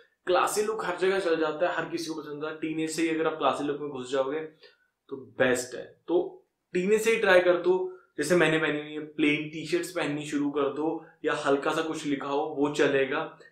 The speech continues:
जैसे एक single brand name या सिंगल line, वो बड़े बड़े graphics वाली टी-शर्ट्स बिल्कुल बंद, मना है, नहीं पहननी भाई, नहीं पहननी। बहुत बच्चे से लगता है, ठीक है माना teenage एक बच्चे का, लेकिन उसी time पे अगर आप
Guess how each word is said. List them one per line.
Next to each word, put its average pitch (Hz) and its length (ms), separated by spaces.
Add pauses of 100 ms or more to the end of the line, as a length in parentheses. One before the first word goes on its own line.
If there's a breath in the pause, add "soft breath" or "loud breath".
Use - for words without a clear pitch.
जैसे 131 120
एक 139 140
single 139 260
brand 127 360
name 135 140
या 135 60
सिंगल 135 320
line, 147 260 (280 loud breath)
वो 147 160
बड़े 180 160
बड़े 202 140
graphics 165 480
वाली 190 140
टी-शर्ट्स 170 540
बिल्कुल 143 680
बंद, 120 440 (440)
मना 135 360
है, - 380 (280)
नहीं 160 300
पहननी 120 340
भाई, 139 220
नहीं 139 300
पहननी। 107 420 (640)
बहुत 185 340
बच्चे 190 320
से 226 100
लगता 170 240
है, 165 120
ठीक 175 120
है 151 120
माना 156 200
teenage 165 240
एक 170 200
बच्चे 135 240
का, 160 80
लेकिन 180 340
उसी 185 320
time 196 200
पे 202 60
अगर 196 160
आप - 260